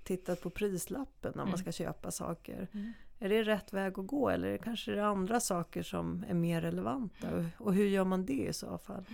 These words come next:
Speaker 2: Eh, om det är rätt väg att gå, eh, det beror lite på vad man har för, för mål eller vad man vill uppnå. Eh, vill man köpa in, ehm,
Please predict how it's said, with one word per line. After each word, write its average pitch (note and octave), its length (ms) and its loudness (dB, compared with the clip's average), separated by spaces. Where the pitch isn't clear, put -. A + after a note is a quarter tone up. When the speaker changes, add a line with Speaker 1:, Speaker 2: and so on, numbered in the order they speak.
Speaker 2:
Eh, G3+ 240 2
om A#3 160 2
det B3 80 6
är A#3+ 60 6
rätt A#3 240 -2
väg A3 220 2
att G#3+ 120 0
gå, D4 320 8
eh, A3+ 420 2
det A#3+ 240 -4
beror C#4+ 140 4
lite C4 200 2
på G#3 120 2
vad F#3+ 120 2
man G3 140 2
har F#3 160 0
för, F#3 340 0
för - 180 0
mål G3+ 540 6
eller G3 200 4
vad F#3+ 140 4
man G3 140 4
vill G3+ 140 2
uppnå. A#3 500 4
Eh, F#3+ 260 0
vill G#3+ 200 0
man G#3 200 2
köpa G#3+ 360 0
in, A3+ 280 2
ehm, F#3 480 0